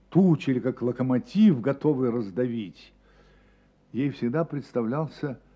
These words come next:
директор гимназии. Другой такой же силой, о которой в семье всегда говорили, которую почему-то боялись, был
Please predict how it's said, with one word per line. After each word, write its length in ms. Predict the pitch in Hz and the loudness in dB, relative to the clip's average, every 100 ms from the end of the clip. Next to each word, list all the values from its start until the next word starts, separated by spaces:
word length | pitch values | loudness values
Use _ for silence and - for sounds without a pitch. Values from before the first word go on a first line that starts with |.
| _ - | _ -20
директор 640 | 85 107 104 127 123 110 | -10 -6 -4 -4 -6 -12
гимназии. 760 | 95 98 101 87 82 - - - _ _ _ _ _ _ _ _ _ _ _ - | -10 -8 -8 -8 -12 -16 -18 -20 _ _ _ _ _ _ _ _ _ _ _ -2
Другой 420 | 135 160 156 165 | 2 4 6 6
такой 400 | 165 160 180 175 | 4 2 4 2
же 140 | 147 - - | 0 -8 -12
силой, 460 | 131 160 151 156 - - - _ _ - | -2 0 2 0 -4 -14 -20 _ _ -12
о 80 | |
которой 320 | 104 120 131 117 | -10 -4 -4 -4
в 80 | |
семье 340 | - 123 117 107 | -4 -4 -2 -2
всегда 360 | - 110 107 | -4 -6 -6
говорили, 460 | 98 101 107 143 135 | -6 -6 -6 -4 -6
которую 380 | 113 110 107 104 | -8 -6 -6 -6
почему-то 500 | 110 - 110 98 98 | -8 -8 -8 -8 -10
боялись, 560 | 95 95 123 170 139 82 | -10 -6 -4 -4 -6 -10
был 440 | 80 90 143 | -14 -6 -4